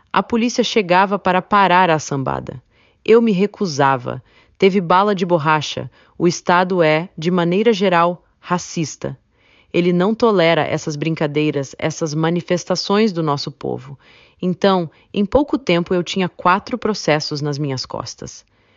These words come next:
Diziam que o meu crime era a perturbação do sossego. Ela considera que a repressão a manifestações culturais é uma tentativa de sufocar a liberdade de pensamento.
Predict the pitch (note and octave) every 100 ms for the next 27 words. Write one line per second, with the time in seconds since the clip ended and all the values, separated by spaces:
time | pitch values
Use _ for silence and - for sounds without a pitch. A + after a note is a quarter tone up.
0 | - _ _ _ E3+ B3 G#3 B3+ C4+ B3
1 | - F#3 E3 D3 D3 E3 - _ _ -
2 | E3 F3+ F#3+ G3 - _ _ - D#3+ D#3+
3 | D#3+ - A3+ A#3 B3+ G#3+ F#3 - D3+ D3
4 | D3 D3+ C#3 - D3+ C3+ C3+ C3+ _ _
5 | _ - D4 E4 D4 C4+ G#3 F3 D#3+ E3
6 | D#3 C3+ G#3 - B3+ - F3 D#3 D3 D3+
7 | E3+ F#3 F3+ E3 - E3 - G#3+ G#3 F3+
8 | C#3+ C#3+ C#3+ - _ _ _ F3+ F#3+ F#3+
9 | A3+ A#3 A#3 - F#3+ E3+ F3 D#3 - B3+
10 | - A#3+ - C#3+ C#3+ - D#3 D#3+ D#3+ C#3
11 | C3+ C3 C#3 - C#3 - C#3 - - -